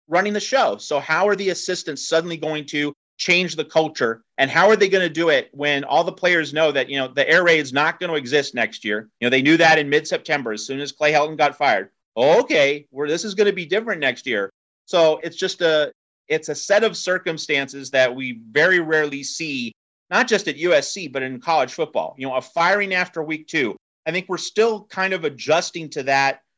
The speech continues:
reality in certain ways, because you usually don't have a coaching search that goes on for nearly three months. That's what we're gonna have here.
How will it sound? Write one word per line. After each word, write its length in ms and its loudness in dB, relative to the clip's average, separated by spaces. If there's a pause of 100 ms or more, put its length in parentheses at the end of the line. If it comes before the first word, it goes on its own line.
(240)
reality 600 2
in 100 -8
certain 340 -10
ways, 240 -6
because 320 -10
you 120 -14
usually 400 -4
don't 240 0
have 260 2
a 60 0
coaching 460 -2
search 360 -8
that 180 -6
goes 300 4
on 260 2
for 140 -12
nearly 340 -2
three 360 -6
months. 380 0
That's 240 0
what 200 0
we're 80 -2
gonna 280 0
have 360 0
here. 280 -2